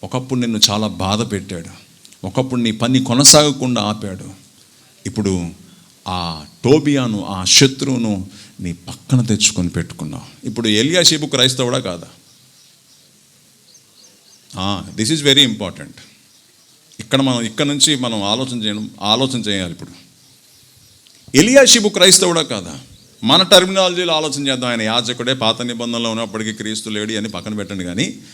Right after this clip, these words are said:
in జనరల్గా మనం ఆలోచన చేస్తే, మన నూతన నిబంధన సైడ్ నుంచి మనం కొంచెం సాదృశ్య రూపకంగా ఆలోచన చేస్తే, ఎలియాషీబు క్రైస్తవుడా కాదా? క్రైస్తవుడే.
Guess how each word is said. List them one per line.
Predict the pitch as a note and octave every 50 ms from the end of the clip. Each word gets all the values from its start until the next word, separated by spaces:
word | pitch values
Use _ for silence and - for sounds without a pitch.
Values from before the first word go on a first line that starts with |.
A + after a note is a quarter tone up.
| - - - _ _ _ _ _ -
in | D#3 G#3+ C#4 E4
జనరల్గా | F4 F4 E4+ E4 D#4+ D4 C#4+ C#4 C#4 C4
మనం | B3 A#3+ A3 F#3+
ఆలోచన | E3+ F3+ G3+ A#3+ A#3 A3+ A3 G#3+ F#3+
చేస్తే, | F#3 F3 D3+ - - F3+ G3 G#3
మన | E3 D#3 D#3+ E3+ F3 F3+ F3+ F3 F3 F3 F3 E3+ D3 C3+ - - -
నూతన | C3 D3 F#3 - F#3+ F#3
నిబంధన | F3+ F3 E3 D#3 E3+ E3+ F3 E3+ E3
సైడ్ | D3 C#3+ D3 D3 D3+ D3+
నుంచి | D3+ C#3+ B2+ D3+
మనం | D3 D3 C#3+ C#3
కొంచెం | C3+ C3+ A#2+ B2+ A#2
సాదృశ్య | A2+ A#2+ B2+ C3+ C3 D3 C#3 - D#3 C#3
రూపకంగా | C#3+ C#3+ C3 C#3+ C3 C3 C3+ C3 A#2
ఆలోచన | A#2 B2 C3 B2+ B2+ B2 A2 G2
చేస్తే, | F2 - - - F3+ G#3+ A#3+ - - - - - -
ఎలియాషీబు | C3 E3 A3+ C#4+ E4 F4 F4 E4 - - C#4 C4 C4 C4
క్రైస్తవుడా | C4 A3+ G#3+ A3+ A#3 G#3+ - A3+ G3+ G3+ G3+ G#3
కాదా? | G3+ F#3+ E3 C#3 G#2+ F2 D#2 - _ _ _ _ _ _ _ _ _ _ _ _ _ _ _
క్రైస్తవుడే. | - - C4 E4 D4 - - - F#3 - - F2 E2+